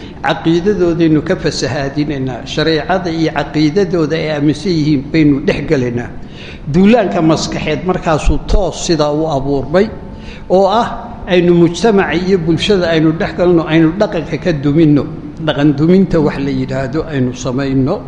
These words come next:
oo ah, xubbi dunya aynu ku abuurno. Qofka muslimka ah ee dhabtihiina ee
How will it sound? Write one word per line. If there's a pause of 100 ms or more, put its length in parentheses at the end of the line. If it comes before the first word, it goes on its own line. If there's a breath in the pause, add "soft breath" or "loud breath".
(680 loud breath)
oo
ah, (320 loud breath)
xubbi (140)
dunya
aynu
ku
abuurno. (1200 loud breath)
Qofka
muslimka
ah
ee
dhabtihiina
ee